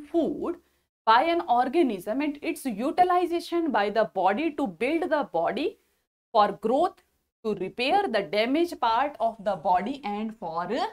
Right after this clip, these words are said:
न्यूट्रिशन का मेन काम ही ये है कि हमारी बॉडी के अंदर जो भी टूट फूट होती है, ब्रेकडाउन होता है, हमारी बॉडी को मेंटेन करने के लिए, उसको हेल्दी रखने के लिए,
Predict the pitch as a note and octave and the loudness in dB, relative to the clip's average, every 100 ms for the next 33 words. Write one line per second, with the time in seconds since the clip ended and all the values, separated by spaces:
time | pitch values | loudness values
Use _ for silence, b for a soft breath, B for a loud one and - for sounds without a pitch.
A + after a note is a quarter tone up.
0 | - _ _ _ _ _ _ _ _ _ | -10 _ _ _ _ _ _ _ _ _
1 | _ _ _ G#3+ C4+ D4+ F#4+ G#4+ G#4+ F#4+ | _ _ _ -4 -4 -4 -4 -6 -6 -2
2 | B3+ A3+ C#4+ D#4 D#4 - A#3 C4 C#4+ A#3+ | -2 0 0 0 -4 -2 0 2 2 0
3 | F#3+ F#3+ G3 A3 G#3+ G3+ A3+ F#3+ F3+ G#3 | -4 -6 -6 -6 0 0 0 0 0 0
4 | G#3+ A3+ G#3+ G#3+ A3 B3 C4 C4 A3+ A3+ | -6 -6 -6 -4 -2 -2 -2 -4 -6 -6
5 | - A3+ G3 - G3 E3+ F3 G#3 G3 G#3+ | -6 -4 -4 -4 -6 -4 -4 -4 -2 -4
6 | G#3 F#3 - F#3 F#3+ b b b - G3+ | -4 -6 -4 -4 -4 b b b 0 2
7 | G#3 A3 G3 G#3+ A3+ G#3+ F#3+ G3 G#3+ C#4 | 4 4 4 4 2 2 0 0 0 2
8 | C4+ A3 G3+ A3 G#3+ G3+ A3 - C4 G3+ | 2 0 -4 -6 -6 -6 -8 -4 -4 0
9 | A3+ A3+ E4+ D4+ - B3 A3+ F3+ D#3 | 0 4 2 2 -2 -4 -4 -6 -8